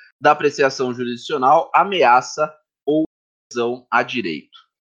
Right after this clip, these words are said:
É, entendeu o S T J que, na verdade, o artigo mil interpretado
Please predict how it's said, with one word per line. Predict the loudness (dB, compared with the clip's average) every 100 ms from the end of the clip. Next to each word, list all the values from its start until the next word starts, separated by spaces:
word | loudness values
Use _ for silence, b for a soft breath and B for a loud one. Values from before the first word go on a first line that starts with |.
| _ _ _ _ _ _ -10 -8 -4
É, | 0 2 0
entendeu | -2 -4 0 0
o | 0
S | -2
T | -8 -12
J | -4 0 0 -2 -14
que, | -14
na | -6 -6
verdade, | -6 -4 2 4 4 0 -14 _ _ _ _
o | _ _ -20
artigo | -14 -12 -12
mil | -12 -14 -16 _ _ _ _ _ _ _ _ _ _ _ -6
interpretado | -6 2 4 4 0